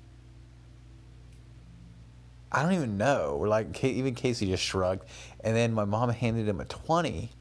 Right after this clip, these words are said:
and then he handed back, like, a hundred and twenty pesos. And I was just like, "What? No way, that's right." "No, wait, wait," I said. And then the kid was like, "No."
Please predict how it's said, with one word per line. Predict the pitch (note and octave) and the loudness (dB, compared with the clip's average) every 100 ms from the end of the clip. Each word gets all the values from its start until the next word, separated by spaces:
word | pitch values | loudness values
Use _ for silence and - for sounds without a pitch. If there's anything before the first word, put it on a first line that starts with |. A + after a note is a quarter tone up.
| - - - - | -20 -20 -20 -2
and | A2 | 0
then | A2 | 2
he | A2 A#2 | 2 0
handed | G#2 A#2 A#2 G#2 G2+ | 2 2 2 0 2
back, | G2 G2+ F#2 - | 2 2 2 2
like, | F2+ D2 - - - - - - - | 2 0 -4 -16 -20 -20 -20 -16 -4
a | G#2+ | 2
hundred | A#2 A2+ G#2+ G#2 | 4 4 2 0
and | F#2+ | -2
twenty | - G2 | -2 -2
pesos. | F2 A2+ A2+ - B1+ - - - - - - - - - - - - - - | 0 0 0 0 -2 -2 -8 -12 -14 -20 -20 -20 -20 -20 -20 -20 -20 -20 -4
And | A2 | 2
I | G2+ | 2
was | G2+ | 2
just | G2 - | 0 2
like, | F2+ D#2 - | 0 -2 -8
"What? | B1 D3 E3 - - - - - - A#2+ | -4 -2 -2 -4 -16 -20 -20 -20 -14 -4
No | B2 | 0
way, | B2 D#3+ A#2 | 2 0 0
that's | F2+ F2 - | -2 -2 0
right." | C#2 G#1 - - - - - - - - - - - - - - - - - - - - - - - - - - A#2+ | -2 -4 -12 -18 -20 -20 -20 -20 -20 -20 -20 -20 -20 -20 -20 -20 -20 -20 -20 -20 -20 -20 -20 -20 -20 -20 -20 -10 -4
"No, | A2+ | -2
wait, | E2 G#2 G2+ B1+ | 0 0 0 0
wait," | A2 C#3 B2 E2+ | 2 4 4 2
I | G#2+ | 2
said. | A#2 - G2 F2 | 2 2 2 0
And | - A2+ | 0 2
then | A2 | 2
the | A2 | 2
kid | G#2 A#2 | 0 0
was | G#2 G#2 | 2 2
like, | F2 - | 0 2
"No." | A2+ C3+ F3+ F3 | 2 4 2 0